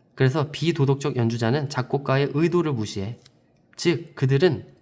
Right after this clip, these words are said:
단지 뽐내고 있어. 희망하면서. 그들이, 어, 성-, 큰 성공을 거둘 거야. 대중적으로. 그래서 뽐내고 성공 욕심만 있다. 그 다음에 그 연주의, 연주자의 기본적인 업무는, 할 일은 뭐냐면 이,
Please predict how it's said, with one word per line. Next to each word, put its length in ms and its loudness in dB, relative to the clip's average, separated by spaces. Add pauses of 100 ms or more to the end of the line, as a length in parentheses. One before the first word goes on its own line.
단지 560 -2 (120)
뽐내고 500 2
있어. 320 -4
희망하면서. 680 0
그들이, 480 0 (300)
어, 280 -4 (140)
성-, 320 -2
큰 180 0
성공을 380 2
거둘 260 0
거야. 300 -6 (480)
대중적으로. 680 0 (560)
그래서 260 -6
뽐내고 720 2
성공 440 2
욕심만 460 -2
있다. 380 -8 (880)
그 80 -4
다음에 500 0 (200)
그 340 4
연주의, 640 2 (1080)
연주자의 720 2
기본적인 800 0
업무는, 500 2
할 320 0
일은 220 6
뭐냐면 600 0
이, 340 0